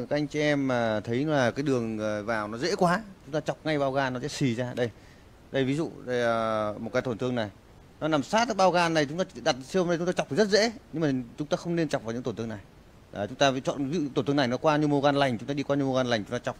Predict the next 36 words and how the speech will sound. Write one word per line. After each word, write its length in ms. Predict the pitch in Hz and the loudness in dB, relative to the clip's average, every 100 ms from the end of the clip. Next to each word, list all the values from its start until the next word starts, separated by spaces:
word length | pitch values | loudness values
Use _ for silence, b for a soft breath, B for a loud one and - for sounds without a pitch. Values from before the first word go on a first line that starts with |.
| - | -8
nó 100 | 127 | -8
hút 180 | 151 - | -8 -8
thì 80 | 110 | -6
nó 100 | 110 | -6
sẽ 280 | 120 123 - B B | -4 -6 -8 B B
tốt 140 | 190 190 | 2 4
hơn, 200 | 175 156 | 4 2
nó 60 | |
không 140 | 147 156 | 0 -2
bị 60 | |
xì 220 | - 139 120 | 0 0 2
ra 80 | |
bao 160 | 127 135 | 4 2
gan, 220 | 135 127 | 2 0
nó 60 | 120 | -4
không 120 | 123 | -2
vào 200 | 117 104 | -2 -2
tự 120 | 113 | -4
nhiên 180 | 127 123 | -6 -6
thành 200 | 120 107 - B B B | -8 -10 -14 B B B
một 100 | 117 | -8
cái 100 | 110 | -4
tổn 180 | 131 117 | 0 0
thương 140 | 143 143 | 2 0
ở 40 | |
trong 200 | 143 139 | 2 0
gan 220 | 131 135 | 2 0
lại 80 | 117 | -2
thành 320 | 123 113 104 | -6 -6 -4
ra 140 | 104 113 | -4 -4
một 100 | 104 | -4
cái 120 | 110 | -6
tổn 180 | 117 95 | -6 -6
thương 100 | 117 | -6
ở 60 | |
trong 140 | 104 | -6